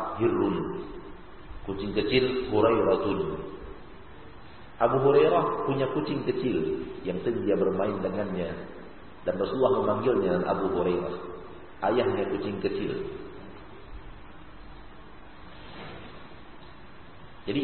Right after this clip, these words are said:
itu bukan nama. Itu panggilan Nabi kepada Abu Hurairah.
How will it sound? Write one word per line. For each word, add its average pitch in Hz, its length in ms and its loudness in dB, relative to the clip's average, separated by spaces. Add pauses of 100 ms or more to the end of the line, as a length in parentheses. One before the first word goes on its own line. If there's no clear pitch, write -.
itu - 100 2
bukan 104 640 2
nama. 92 560 2 (800)
Itu 120 240 -4
panggilan 120 480 4
Nabi 113 400 0 (1120)
kepada 92 320 4
Abu 90 320 2
Hurairah. 80 320 2